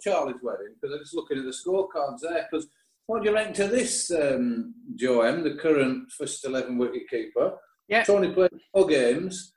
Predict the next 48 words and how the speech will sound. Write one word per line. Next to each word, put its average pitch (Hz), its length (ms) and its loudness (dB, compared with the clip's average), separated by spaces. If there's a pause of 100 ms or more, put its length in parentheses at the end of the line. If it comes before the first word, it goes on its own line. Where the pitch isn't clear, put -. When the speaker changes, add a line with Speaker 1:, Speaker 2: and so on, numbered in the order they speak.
(300)
Speaker 1:
sixth 196 340 -4
of 160 120 0
July's 143 520 2
debut, 120 380 0
then 156 180 2
seventh, 123 440 -2
then 160 200 -4
thirteenth 156 480 0
and 143 140 -6
fourteenth. 131 680 2 (300)
He 170 60 4
didn't 170 260 8
bat, 127 340 4
which, 120 280 -4
you 131 60 -6
know, 104 200 -4
is, - 200 -12 (240)
is 107 160 -10
not 117 120 0
his 110 180 -2
fault, 127 360 6
but 135 300 6 (180)
we 147 160 6
only, 170 240 6
we 143 180 0
just 214 380 2
about 160 300 2
lost - 260 0
the 139 80 0
first - 320 0
game, 113 320 2
but 127 180 0
won 143 180 6
the 135 100 4
next 135 380 0
three 123 260 4
with 123 220 0
Tony 120 320 2
in 107 60 -6
the 104 80 -8
side, 120 380 -4
so 135 100 -8
that's - 180 -8
seventy-five 123 600 -4
percent 120 360 -2 (340)
win 123 320 2 (380)
ratio. 110 800 2 (200)
Speaker 2:
Yeah. 196 240 -2